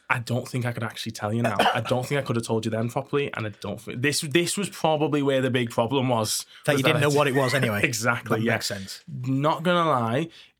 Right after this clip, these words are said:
Speaker 1: you had geography, which was a long technical word, and you had physics, which was a long technical word. And I remember one day thinking,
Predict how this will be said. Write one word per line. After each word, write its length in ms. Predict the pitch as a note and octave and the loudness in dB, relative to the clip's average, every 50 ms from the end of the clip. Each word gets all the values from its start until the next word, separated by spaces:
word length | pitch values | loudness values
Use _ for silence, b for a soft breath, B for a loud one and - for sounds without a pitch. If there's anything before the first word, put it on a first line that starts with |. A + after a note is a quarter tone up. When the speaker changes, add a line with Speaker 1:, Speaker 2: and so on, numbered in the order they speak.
| _ _ | _ _
Speaker 1:
you 260 | - B2 A#2+ B2 A#2+ | -4 -2 0 2 2
had 180 | A#2+ A#2+ A#2+ A#2 | 2 0 0 -2
geography, 580 | - - B2 B2+ B2 C3 D3 D3+ - - E3 D#3+ | -2 -2 0 0 2 0 0 -2 -2 0 0 0
which 220 | D3 C#3 - - | -2 -2 -6 -8
was 80 | C3 B2+ | -4 -2
a 80 | B2 | 0
long 320 | A#2+ A#2+ A#2+ A#2+ B2 B2+ C3 | 0 0 0 0 -2 -2 -4
technical 480 | - - B2+ - - A#2+ - C3+ B2 | -4 -6 -6 -6 -6 -4 -4 -2 -2
word, 380 | B2 B2 B2 B2+ C3+ D3 C#3+ - - | -2 -2 0 0 0 -2 -2 -4 -4
and 120 | C3 A#2+ | -4 -2
you 80 | A#2 A2+ | 0 -2
had 160 | A2+ A2 - _ _ | -2 -4 -6 _ _
physics, 380 | - A2+ A2 B2+ C3+ - - - | -6 -4 -4 -4 -6 -8 -10 -12
which 160 | C#3 - - | -12 -12 -10
was 80 | C#3 C3+ | -6 -4
a 60 | C#3 | -4
long 320 | C3+ C3 C3 C3+ C#3 C#3 | -2 -2 -2 -2 -4 -6
technical 400 | C3 - C#3 - - D3 - C#3 | -6 -6 -6 -6 -4 -4 -2 -2
word. 320 | C3+ C#3 C3+ C3+ C#3 B2+ B2+ | -2 0 0 -2 -2 -2 -2
And 80 | B2 | -2
I 40 | A#2+ | -2
remember 260 | A#2+ B2 B2+ B2 A#2+ A#2+ | -2 -2 -2 -2 -2 0
one 180 | A#2 A#2+ A#2+ | 0 0 0
day 160 | A#2 B2 A#2+ | 0 -2 -2
thinking, 380 | A#2 - B2 A#2+ - A#2+ A2+ A2+ | -2 -2 -4 -4 -2 -2 -4 -4